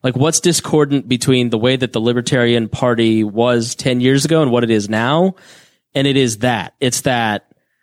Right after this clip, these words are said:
I'm gonna keep my head down. I'm, it's kind of a hopeless situation. And, like, it's just the opposite of, like, th-,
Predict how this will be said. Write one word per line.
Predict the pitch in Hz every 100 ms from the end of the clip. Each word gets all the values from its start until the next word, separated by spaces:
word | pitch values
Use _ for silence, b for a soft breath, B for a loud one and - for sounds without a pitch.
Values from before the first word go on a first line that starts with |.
| _ _
I'm | 123
gonna | 127
keep | 104 - 185
my | 180 175
head | 160 143
down. | 143 139 127 123 -
I'm, | 120 113 113 _ _ _
it's | 123 117 - - _ _ -
kind | - -
of | 143
a |
hopeless | 120 165 175 165
situation. | - 156 147 135 135 -
And, | 131
like, | 156 151
it's | 165 -
just | 185
the | 147
opposite | 113 143 143 - 123
of, | 113 104 - b b b b b _ _
like, | 117 107 92 - - - _ _ _ _ _ _ _ _
th-, | 123